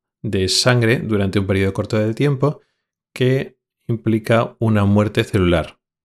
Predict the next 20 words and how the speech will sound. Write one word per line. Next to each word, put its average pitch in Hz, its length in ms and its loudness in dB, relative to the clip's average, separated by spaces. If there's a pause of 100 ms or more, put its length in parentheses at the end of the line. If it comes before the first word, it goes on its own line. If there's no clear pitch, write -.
(600)
El 90 220 -6
tejido 95 360 -4
implicado, 104 440 0
en 110 80 -2
este 104 220 -6
caso, - 500 -6 (420)
una 117 360 -2
porción - 420 -4
pequeña 107 540 0 (220)
del 92 260 -2
nervio 95 380 -2
óptico, 135 640 -4 (460)
al 113 200 -2
quedarse 98 420 -2
sin 104 260 -4
sangre, 123 640 0 (560)
pues 107 240 0
sus 110 220 -2
células 101 440 0
mueren. 85 500 0